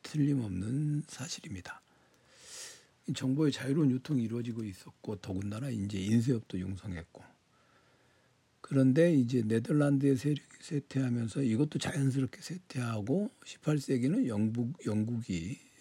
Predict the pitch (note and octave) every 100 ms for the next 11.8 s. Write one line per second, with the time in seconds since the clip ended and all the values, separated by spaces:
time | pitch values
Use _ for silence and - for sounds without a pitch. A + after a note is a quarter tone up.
0 | - - G2 G2 G2 G#2+ G2+ G2+ G2 -
1 | A#2+ G#2+ G#2+ F#2+ F2 F2+ B2 A2 - -
2 | F2 - - - - - - - _ _
3 | - G#2 A2+ G#2+ G#2 C#3 A#2 A2+ G2+ F#2+
4 | G2 - G2 F2+ C3 F3+ - A2+ - A2
5 | F#2+ G2 G#2 G2 F2+ G2 C#3 _ - G#2
6 | F#2 F2+ - G2+ G#2+ G#2 - E3 E3+ E3
7 | D3 A2+ G#2 G#2+ - - A#2 G#2 A2 _
8 | _ _ _ _ _ _ _ _ - -
9 | - - - D3+ - - _ _ _ _
10 | _ - - B2+ D3 D3 C#3+ C#3 - -
11 | G2+ G#2 G2 - G2 F#2 E2+ -